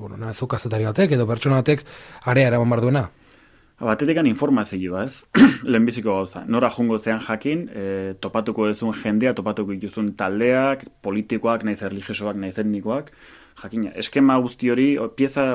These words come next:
Speaker 2: puzleen pieza guzti horiek zurekin eman behar dituzu. Eta gero, jakina, beldurra. Beldurra nik es-, beti esatet ezinbesteko gala. Eta baten batek esaten badu beldurrik ez dakala, ba, edo bat, e, axolagabe bada, edo, edo, edo gezurti hutsa, ez?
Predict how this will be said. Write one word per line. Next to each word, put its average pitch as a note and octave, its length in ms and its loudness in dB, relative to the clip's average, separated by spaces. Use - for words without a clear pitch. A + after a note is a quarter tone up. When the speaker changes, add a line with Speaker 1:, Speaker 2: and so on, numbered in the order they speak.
Speaker 2:
puzleen C#3 380 -2
pieza C3 180 -2
guzti A#2+ 320 -2
horiek C3 400 -4
zurekin G#2 400 -4
eman F#2+ 80 -4
behar F#2 160 -6
dituzu. - 320 -16
Eta A#2 240 0
gero, A#2+ 160 2
jakina, A2+ 320 0
beldurra. G#2 480 -4
Beldurra G#2 540 -2
nik G#2+ 240 -2
es-, - 80 -8
beti A2+ 240 -4
esatet A2 320 -4
ezinbesteko G2+ 640 -4
gala. G2+ 180 -6
Eta F#2+ 140 -10
baten G#2+ 180 -6
batek G#2+ 300 -4
esaten A2 200 -4
badu A2 200 0
beldurrik A2 340 -2
ez - 60 -8
dakala, A#2 320 -2
ba, F#2+ 160 -10
edo F#2+ 240 -6
bat, A2+ 320 -4
e, F#2 540 -6
axolagabe G#2 560 -2
bada, G#2+ 220 0
edo, F#2+ 220 -6
edo, F#2 220 -10
edo F#2 220 -10
gezurti G#2 340 -10
hutsa, G2+ 300 -12
ez? - 320 -20